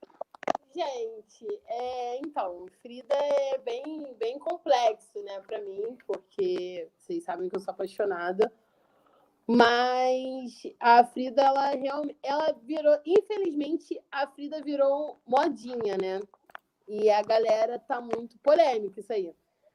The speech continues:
A galera tá muito no, no estereótipo dela, sem saber realmente a artista que ela foi e a importância dela para o mundo artístico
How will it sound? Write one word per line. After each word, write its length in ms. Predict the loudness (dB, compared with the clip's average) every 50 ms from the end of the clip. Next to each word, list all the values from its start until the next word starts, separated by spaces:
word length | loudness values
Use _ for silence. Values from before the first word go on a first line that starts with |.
| _ _ _
A 140 | -4 -2 0
galera 420 | 2 4 4 6 4 4 2 0
tá 220 | -2 -2 -2 -2
muito 400 | 0 -2 -6 -6 -8 -8 -8 -6
no, 240 | -6 -4 -4 -4 -4
no 160 | -4 -4 -4
estereótipo 1300 | -6 -6 -2 _ 6 6 8 8 6 8 10 10 10 10 8 6 2 -6 -8 -6 -6 -6 -6 -6 -10 -12 _ _
dela, 580 | 2 4 6 8 8 8 8 8 6 6 4 0 -6 _ _ _ _ _ _
sem 240 | 0 0 0 2 0
saber 460 | 0 2 2 2 6 6 6 6 6
realmente 800 | 4 0 -4 -6 -6 -6 -8 -8 -6 -8 -10 -10 -8 -4 -2 -2
a 100 | 0 0
artista 560 | -2 -6 -10 _ _ -12 -12 -8 -6 -6 -6
que 100 | -4 -6
ela 200 | -4 -4 -4 -6 -6 _
foi 320 | _ 0 0 2 0 -4 -8 -12 _ _ _ _ _ _ _ _ _ _
e 200 | -12 2 6 8
a 120 | 8 8
importância 1080 | 6 4 -2 -4 2 2 4 4 2 0 -2 0 0 0 -2 -4 -4 -4 -4 -4 -6 -8 _ _ _ _ _ _ _ _
dela 460 | 0 2 4 4 4 4 2 0 -2 -8 _ _ _ _ _ _ _ _ _ _ _ _ _
para 400 | 0 0 2 0 0 0 0 -2
o 60 | -4
mundo 560 | -2 -2 -2 -2 -2 -4 -4 -6 -8 -10 -12 -16 _ -4
artístico 1200 | -4 -4 -4 -6 _ _ -16 -12 -10 -10 -10 -8 -6 -8 -8 -8 -4 0 4 4 4 4 0